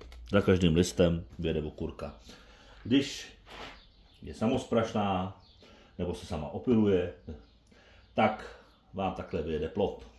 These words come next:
Tak potom je čistě jenom na vás, jestli tenhle boční obrost si necháte, protože zase jsou zastánci, že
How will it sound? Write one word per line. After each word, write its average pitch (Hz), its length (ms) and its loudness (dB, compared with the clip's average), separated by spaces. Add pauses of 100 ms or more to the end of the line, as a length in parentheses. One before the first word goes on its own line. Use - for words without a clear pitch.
(1400)
Tak - 80 -14
potom 127 340 0
je 123 100 2
čistě - 320 -4
jenom 104 160 2
na 76 80 -4
vás, 92 440 -2
jestli 90 640 -4 (480)
tenhle 117 300 2
boční 120 400 -2
obrost 85 540 -4
si 110 100 -4
necháte, 95 500 -4
protože 82 400 -4
zase 92 260 -6
jsou 101 200 -2
zastánci, 90 680 -2
že 76 180 -8